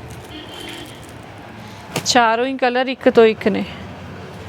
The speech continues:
ਅਠੱਤੀ ਸੌ ਦੇ ਦੋ ਸੂਟ ਤੇ ਸਿੰਗਲ ਸੂਟ ਹੈਗਾ ਦੋ ਹਜ਼ਾਰ ਦਾ। ਸ਼ਿਪਿੰਗ ਰਹੇਗੀ ਅਲੱਗ ਤੋਂ।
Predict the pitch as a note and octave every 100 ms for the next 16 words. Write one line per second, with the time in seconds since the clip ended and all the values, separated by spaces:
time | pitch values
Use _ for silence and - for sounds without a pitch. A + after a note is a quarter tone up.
0 | - - - - - - - - - -
1 | - - - - - - - - - -
2 | - A#3+ C4+ - C#4+ - C#4+ C#4+ A3 G#3+
3 | A3 C#4+ D4+ D4 - - - - - -
4 | - - - - - - - - - -
5 | - B3+ A#3 A#3 G3 - - - - -
6 | B3+ B3+ C#4 C#4 C#4 C4 B3 C#4 A3 G3+
7 | G#3+ A#3+ A#3+ B3 C4+ D4 - - - -
8 | - - B3+ A#3 B3+ B3+ B3+ B3+ C4 A#3
9 | G#3 G#3 C4 D4